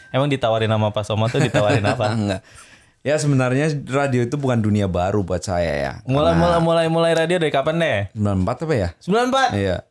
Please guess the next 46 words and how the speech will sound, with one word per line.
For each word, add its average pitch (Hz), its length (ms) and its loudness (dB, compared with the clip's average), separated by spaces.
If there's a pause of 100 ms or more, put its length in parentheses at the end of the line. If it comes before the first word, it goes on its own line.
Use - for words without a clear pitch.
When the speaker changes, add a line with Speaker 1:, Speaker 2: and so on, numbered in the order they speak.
(140)
Speaker 1:
Gue 165 160 -2
baru 170 160 0
umur 123 160 2
dua 110 120 0
tahun, 151 320 0
Mas. 104 280 2 (320)
Speaker 2:
<laughs> - 420 -20
Saya 135 180 -2
itu 147 120 -2
tahun 160 200 0
sembilan 135 280 2
puluh 113 200 2
empat 113 220 0
sudah 113 220 0
jadi 98 180 -2
penyiar 95 460 0
di 90 100 -4
salah 87 260 -4
satu 90 320 -8
radio 85 320 -4
di 78 120 -8
daerah. 69 480 -8 (200)
Speaker 1:
Hmm. 110 240 0
Speaker 2:
Waktu 95 300 0
itu 107 100 -6
saya 110 160 -4
masih 110 280 -2
S 101 120 -4
M 101 120 -4
A 101 100 -6
kelas 92 920 -6
dua 113 240 0
kalau 95 180 -2
nggak 90 160 -6
salah. 92 320 -8 (640)
Jadi 95 400 -4
dulu 92 240 -4
itu 92 160 -4
ada 98 240 -2
program 92 500 -4
namanya 92 640 0
Penyiar 92 340 -2
Pelajar 90 460 -4
ya. 85 180 -2 (180)
Speaker 1:
Hmm. 120 360 -4 (240)
Speaker 2:
Eh, - 560 -10